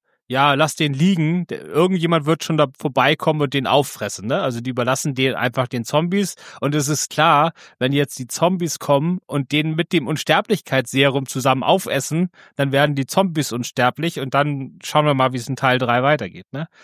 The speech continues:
Aber das Beste ist, dass dann da eingeblendet wird, dreiundneunzig Minuten später, was so völlig absurd ist, dass man da dreiundneunzig Minuten schreibt. Das ist halt auch so aus dem Nichts. Also das, dieses mit dem Zeitdings und dieser gen-, übergenauen Angabe,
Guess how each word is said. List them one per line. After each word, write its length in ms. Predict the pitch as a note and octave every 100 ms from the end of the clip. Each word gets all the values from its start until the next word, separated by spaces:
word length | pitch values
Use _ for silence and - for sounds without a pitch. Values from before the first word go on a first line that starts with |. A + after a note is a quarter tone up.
| -
Aber 100 | -
das 120 | C3+ -
Beste 340 | E3 F3 F#3
ist, 240 | D3+ E3 - - -
dass 160 | D3+
dann 160 | D#3+ D3+
da 140 | D3
eingeblendet 560 | G#2 E3+ D#3+ D3+ D#3 C#3
wird, 160 | C#3+ -
dreiundneunzig 960 | C3 B2+ F#3+ F#3+ E3 D#3+ E3+ - - D#3+
Minuten 340 | D3+ D#3+ D#3
später, 440 | - D3 D3+ A#2+
was 140 | A#2+ B2+
so 80 | D#3
völlig 500 | - - G#3+ A3 E3
absurd 360 | D3 D#3 G3
ist, 180 | F3 -
dass 160 | E3 -
man 160 | D#3+
da 100 | D#3
dreiundneunzig 840 | D3+ D3 E3 F#3 E3 F3 - D#3 -
Minuten 260 | D3+ F3+
schreibt. 540 | C3+ - - G#2+ - - - - - - -
Das 160 | B2+
ist 80 | D3
halt 120 | D3+
auch 120 | C#3+
so 100 | C#3+
aus 140 | A2 A2+
dem 80 | A2+
Nichts. 320 | G#2 - -
Also 160 | A2+
das, 300 | A#2+ C#3 -
dieses 280 | - D3+ D3+
mit 140 | D3+ D3
dem 120 | C3+
Zeitdings 800 | - D3+ E3+ _ - F3 F#3 -
und 180 | C3+ C#3
dieser 200 | C3+ C3+
gen-, 280 | C3+ C#3+ -
übergenauen 760 | G3 A3 F3+ C#3+ C3+ C#3 E3
Angabe, 720 | - C#3 F3 B2+ G#2+ G#2 A2+